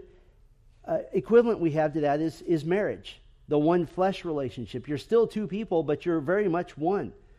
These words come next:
First Corinthians six seventeen, "He who is joined to the Lord becomes one spirit with him."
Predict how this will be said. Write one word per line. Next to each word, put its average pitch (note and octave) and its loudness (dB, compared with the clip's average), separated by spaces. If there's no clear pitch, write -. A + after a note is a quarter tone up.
First F3+ -6
Corinthians F3+ 2
six F#3+ 0
seventeen, F#3+ 0
"He F#3+ -2
who F#3 2
is D#3 2
joined F#3 2
to E3+ 0
the D#3 0
Lord F3 2
becomes D3+ -2
one F3 0
spirit G#3 4
with D3+ -4
him." G#2+ -4